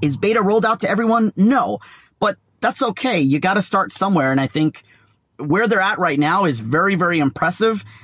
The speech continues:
There's still a lot more learning to do, a lot more training to do, a lot more perfection to do in edge cases. Oh my God, I can't imagine.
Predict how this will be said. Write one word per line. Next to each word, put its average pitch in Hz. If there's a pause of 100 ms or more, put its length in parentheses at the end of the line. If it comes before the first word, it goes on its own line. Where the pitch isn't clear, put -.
There's 135
still 180
a 165
lot 147
more 185
learning 170
to 131
do, 180
a 127
lot 147
more 175
training 180
to 156
do, 175 (240)
a -
lot 151
more 170
perfection -
to 160
do 143
in 135 (100)
edge 190
cases. 139
Oh 196
my 160
God, 180
I 135
can't -
imagine. 143